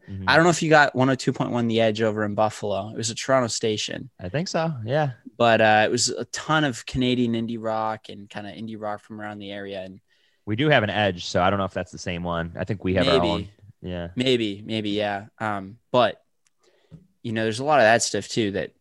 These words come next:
Speaker 2: I feel like probably influences a little the Beatles, you know?
Speaker 1: Oh, yeah, big time.
Speaker 2: Yeah. I, I love Zeppelin, but I wouldn't call, I wouldn't say I take any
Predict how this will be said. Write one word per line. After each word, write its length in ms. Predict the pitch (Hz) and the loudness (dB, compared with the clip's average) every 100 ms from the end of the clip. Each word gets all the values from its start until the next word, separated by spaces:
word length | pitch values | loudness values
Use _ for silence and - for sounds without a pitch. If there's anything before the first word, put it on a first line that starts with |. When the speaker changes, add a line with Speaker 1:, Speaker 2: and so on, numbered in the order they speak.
| _ _ - | _ _ -12
Speaker 2:
I 80 | |
feel 220 | 107 131 107 | -2 2 2
like 140 | 101 | 0
probably 380 | - 110 104 90 | 2 0 0 -4
influences 580 | 104 98 110 107 113 107 | -8 -8 -10 -10 -12 -10
a 60 | |
little 400 | 107 104 104 101 | -6 -4 -4 -6
the 100 | 104 | -8
Beatles, 720 | 104 117 113 104 104 - - - _ _ | -6 -4 -4 -4 -6 -8 -14 -18 _ _
you 120 | 110 | -8
know? 260 | 104 98 101 _ - | -6 -6 -10 _ -14
Speaker 1:
Oh, 120 | 87 | -12
yeah, 160 | 78 71 | -10 -12
big 140 | 78 | -14
time. 320 | - 78 82 90 _ _ _ _ _ | -12 -10 -10 -14 _ _ _ _ _
Speaker 2:
Yeah. 320 | 110 104 95 - - | -2 0 0 -4 -4
I, 160 | 120 127 | -2 2
I 100 | 139 | 2
love 260 | 156 160 | 4 4
Zeppelin, 420 | 110 120 113 107 104 | 4 4 4 0 -2
but 80 | |
I 40 | 107 | -2
wouldn't 240 | 113 107 | -4 -8
call, 480 | 110 104 101 98 104 _ _ _ - | -8 -6 -4 -6 -12 _ _ _ -12
I 80 | 107 | -8
wouldn't 240 | 107 104 | -6 -8
say 320 | - 95 92 | -8 -6 -6
I 180 | 90 101 | -8 -10
take 260 | - 104 101 | -10 -8 -6
any 180 | 98 | -8